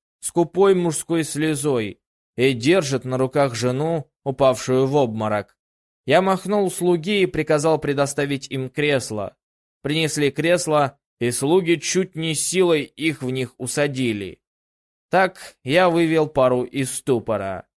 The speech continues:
И когда все уладилось, я сел обратно на трон, и Карл спросил, с чем они пришли. Мужик поднялся с кресла, женщина тоже встала.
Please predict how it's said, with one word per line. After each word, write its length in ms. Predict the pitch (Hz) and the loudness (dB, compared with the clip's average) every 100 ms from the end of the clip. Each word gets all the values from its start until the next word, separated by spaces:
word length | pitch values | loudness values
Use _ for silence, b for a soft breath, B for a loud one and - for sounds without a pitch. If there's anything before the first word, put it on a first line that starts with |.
| _ _ _ _ | _ _ _ _
И 120 | - | -2
когда 280 | 147 175 202 | 0 4 2
все 220 | - 196 | 4 4
уладилось, 680 | 190 185 202 175 127 113 - | 6 6 4 2 0 -2 -2
я 140 | 147 | -2
сел 240 | 151 170 156 | 0 2 2
обратно 480 | 147 151 147 143 131 | 2 2 2 0 -2
на 160 | 135 | -2
трон, 400 | 135 160 175 160 - _ _ | 0 0 0 -2 -10 _ _
и 140 | 120 131 | -4 -2
Карл 420 | 196 202 196 180 | 4 4 4 2
спросил, 600 | - 147 147 - 160 156 | -2 0 0 0 0 0
с 40 | |
чем 400 | - - 139 127 | -2 0 0 0
они 160 | 120 120 | -4 -4
пришли. 680 | 131 127 127 123 107 82 _ _ _ _ _ | -2 -2 -4 -6 -6 -10 _ _ _ _ _
Мужик 500 | - 139 147 170 143 | -4 0 2 0 0
поднялся 540 | - 135 139 135 131 127 | 0 0 0 -2 -2 -4
с 100 | - | -6
кресла, 840 | 156 170 170 - 151 147 139 - _ _ - | -2 0 0 0 0 0 -2 -6 _ _ -4
женщина 540 | 127 170 165 165 147 | 0 2 2 -2 -4
тоже 320 | 147 165 123 | 0 0 0
встала. 640 | 110 - 110 107 101 98 | -4 -6 -4 -4 -4 -8